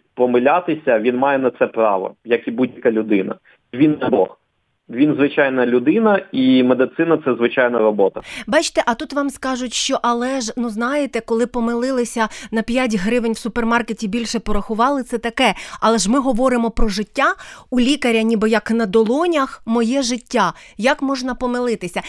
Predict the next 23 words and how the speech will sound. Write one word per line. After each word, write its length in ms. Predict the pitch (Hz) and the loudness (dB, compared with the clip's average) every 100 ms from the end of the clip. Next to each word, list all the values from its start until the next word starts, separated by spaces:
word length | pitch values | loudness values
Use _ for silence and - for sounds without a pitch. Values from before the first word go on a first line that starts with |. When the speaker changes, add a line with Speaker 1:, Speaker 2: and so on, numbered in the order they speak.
| - | -8
Speaker 2:
Це 100 | - | -4
складна 420 | 403 - 359 330 370 | -2 0 0 2 0
моральна 520 | 330 330 339 302 311 | 2 2 2 2 0
дилема, 520 | 254 302 320 277 190 | 2 2 2 2 0
я 160 | 196 254 | -2 -4
лоз-, 340 | 277 220 262 | -4 -6 -4
я 140 | 269 | -2
розумію, 520 | 302 262 311 320 233 214 | -2 -2 -4 -2 -2 0
але 160 | 226 247 | 0 -2
я 100 | 269 | -4
думаю, 380 | 285 285 277 | -4 -4 -4
що, 160 | 262 269 | -6 -6
може, 220 | 277 254 | -4 -4
ви 100 | 247 | -4
якось 540 | 269 269 269 - - - | -4 -6 -10 -12 -20 -6
даєте 360 | 247 262 294 254 | -2 0 -2 -4
з 60 | |
цим 240 | - 262 247 | -4 -2 2
раду 360 | 214 180 175 | 0 0 -4
або 220 | 220 202 226 | -2 0 0
думаєте 460 | 202 190 175 170 | 0 0 -2 -6
про 180 | - 170 | -12 -14
це? 220 | - - | -14 -18